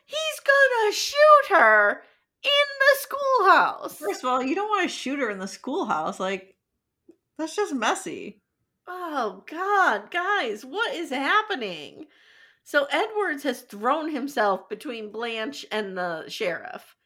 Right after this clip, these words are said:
Speaker 2: Yeah.
Speaker 1: And the sheriff's like, "According to the law, you cannot own a wild animal." Like, really? This is your hill to die on, Sheriff?
Speaker 2: I guess. I guess.
Speaker 1: Go to Edwards' property. He has a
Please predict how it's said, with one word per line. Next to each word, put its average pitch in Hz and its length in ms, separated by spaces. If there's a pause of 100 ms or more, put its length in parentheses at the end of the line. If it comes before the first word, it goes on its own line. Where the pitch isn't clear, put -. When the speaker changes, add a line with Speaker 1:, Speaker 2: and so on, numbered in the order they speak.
(120)
Speaker 2:
Yeah. 170 360
Speaker 1:
And 240 180
the 262 60
sheriff's 294 340
like, 233 160
"According 320 540
to 392 100
the 370 80
law, 320 320
you 196 360
cannot 262 440
own 226 180
a 226 60
wild 196 400
animal." 262 640
Like, 262 200
really? 349 460
This 294 320
is 370 160
your 370 160
hill 330 240
to 349 120
die 311 300
on, 349 240
Sheriff? 381 280
Speaker 2:
I 403 100
guess. 208 640 (260)
I 190 160
guess. 196 480
Speaker 1:
Go 403 100
to 508 260
Edwards' 415 380
property. 392 460
He 339 120
has 392 140
a 392 80